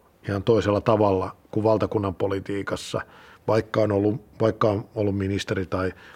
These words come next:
vaikka on hallituspuolueen eduskuntaryhmän puheenjohtaja, jossa pystyy tekemään ja viemään eteenpäin päätöksiä, jotka vaikuttaa tosi paljon ihmisten elämään, niin siitä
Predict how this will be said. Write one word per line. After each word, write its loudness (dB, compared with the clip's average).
vaikka 2
on -2
hallituspuolueen 2
eduskuntaryhmän -2
puheenjohtaja, -2
jossa -8
pystyy -2
tekemään 4
ja 0
viemään 6
eteenpäin 2
päätöksiä, 2
jotka 0
vaikuttaa 2
tosi 0
paljon 0
ihmisten -4
elämään, -4
niin -4
siitä -6